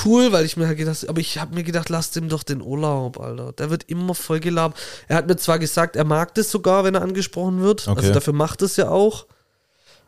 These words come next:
Speaker 1: Aber trotzdem, ich hab mir das gedacht, Alter, weißt
Speaker 2: Aber du
Speaker 1: aber
Speaker 2: warst
Speaker 1: ich
Speaker 2: jetzt
Speaker 1: musste
Speaker 2: nicht,
Speaker 1: schon hin.
Speaker 2: du warst jetzt nicht irgendein Fan, der bei ihm auf der Show war, sag ich mal, der
Speaker 1: Ja.
Speaker 2: halt sagt, äh, ich kenn dich.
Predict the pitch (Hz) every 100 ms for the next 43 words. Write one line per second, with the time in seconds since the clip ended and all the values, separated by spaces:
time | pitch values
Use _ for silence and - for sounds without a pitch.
0 | _ 151 160 165 160 165 - - 170 156
1 | 165 165 156 160 160 151 147 151 156 156
2 | 151 151 156 - - - - - 123 123
3 | 131 135 135 175 185 185 175 - 165 175
4 | 170 175 117 120 120 127 117 120 107 -
5 | 113 117 110 107 101 95 95 98 101 104
6 | 101 98 107 92 98 - - 98 95 101
7 | 95 - 95 92 92 98 98 98 95 139
8 | 110 110 - 120 110 107 - 104 107 113